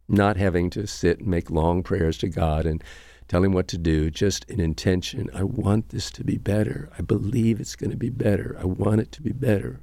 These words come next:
I believe it's gonna be better." You surround yourself with people like that, there's a new, new energy, a life-giving energy.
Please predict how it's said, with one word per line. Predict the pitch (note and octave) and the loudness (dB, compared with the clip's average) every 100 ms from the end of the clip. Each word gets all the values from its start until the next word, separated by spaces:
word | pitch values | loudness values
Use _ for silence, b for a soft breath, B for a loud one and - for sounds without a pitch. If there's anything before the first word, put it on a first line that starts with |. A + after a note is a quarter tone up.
| - | -16
I | |
believe | - - F#2+ A2+ | -8 -4 0 0
it's | G2+ - | -2 -4
gonna | - | -4
be | A#2+ | -2
better." | - G#2 G#2 - - - _ _ _ _ _ _ _ _ - | -2 -2 -2 -4 -12 -20 _ _ _ _ _ _ _ _ -6
You | D#3 | -2
surround | - A2+ A#2+ C#3+ | 4 4 6 4
yourself | D3 - C#3 C3+ | 2 0 0 0
with | C3 | -2
people | C#3+ C#3 D3 | 0 0 0
like | D3 D#3 | 0 -2
that, | F#3 - G3 - _ _ _ _ _ - - - - | -6 -6 -10 -18 _ _ _ _ _ -20 -20 -20 -2
there's | A2+ | 0
a | F2+ | 2
new, | E2 A2 A#2 | 4 4 4
new | A2+ A2 | 2 2
energy, | G2+ G#2+ G#2 G#2 G2+ | 2 2 0 -4 -4
a | G#2 | 0
life-giving | F#2+ F#2 A#2 A2+ - B2 G#2 G#2 F2 | 2 4 2 0 -4 -2 2 2 2
energy. | D#2+ F2+ E2 - - | 0 -4 -6 -10 -16